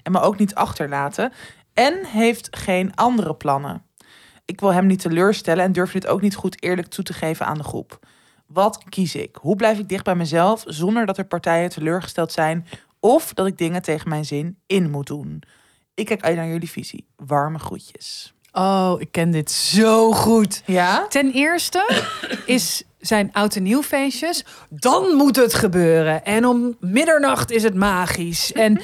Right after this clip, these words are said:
Speaker 1: <laughs>
Speaker 2: maar je staat altijd ergens op een kutfeest, net in de rij, eh, eh, te wachten. Schiet er weer iemand een, een vuurpijl onder je jas. Eh, eh, je bent op een huisfeestje waar ze smerige drank hebben.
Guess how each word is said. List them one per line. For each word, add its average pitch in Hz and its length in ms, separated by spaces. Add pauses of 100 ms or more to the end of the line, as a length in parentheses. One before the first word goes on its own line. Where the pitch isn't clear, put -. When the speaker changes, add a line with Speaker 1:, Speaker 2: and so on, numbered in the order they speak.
(140)
Speaker 1:
<laughs> - 180
Speaker 2:
maar 190 140
je 190 80
staat 180 280
altijd 254 640
ergens 190 400
op 294 180
een 262 140
kutfeest, 196 580
net 208 240
in 247 140
de 247 120
rij, 190 440 (280)
eh, 190 840
eh, 190 60
te 214 100
wachten. 214 400
Schiet 220 260
er 208 60
weer 196 80
iemand 190 320
een, 190 180
een 180 120
vuurpijl 254 500
onder 214 180
je 190 160
jas. 190 380 (320)
Eh, 180 580 (300)
eh, 180 120
je 175 60
bent 202 180
op 196 80
een 180 100
huisfeestje 208 680
waar 180 160
ze 175 120
smerige 277 720
drank 196 380
hebben. 175 420